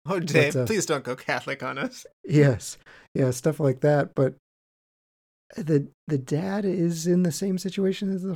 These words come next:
Speaker 2: friends. He's like, "Don't succeed. Don't follow your dreams. This is good enough." Like, everyone around Dave sucks except his, his mom.
Speaker 1: Well, I think that's the point of it. That's the pressure that Dave feels. In going to college, he will be betraying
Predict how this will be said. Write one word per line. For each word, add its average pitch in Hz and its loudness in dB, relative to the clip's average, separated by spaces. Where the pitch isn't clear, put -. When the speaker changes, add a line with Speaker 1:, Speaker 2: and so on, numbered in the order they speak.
Speaker 2:
friends. 220 -6
He's - -16
like, 127 -4
"Don't 156 0
succeed. 165 0
Don't 147 2
follow 165 2
your 151 4
dreams. 139 0
This 156 0
is 143 -2
good 151 2
enough." 127 0
Like, 147 -8
everyone 202 0
around 131 -4
Dave 139 -2
sucks - -6
except - -6
his, 160 -2
his 151 2
mom. 170 -4
Speaker 1:
Well, 233 -2
I 185 -4
think 208 -6
that's 202 -8
the 202 -8
point 220 -6
of 131 -4
it. 120 -6
That's 135 -6
the 165 -6
pressure 135 -6
that 131 -8
Dave 120 -6
feels. 117 -10
In 196 -4
going 190 -4
to 180 -8
college, 151 -8
he 147 -8
will 147 -6
be 135 -4
betraying 113 -10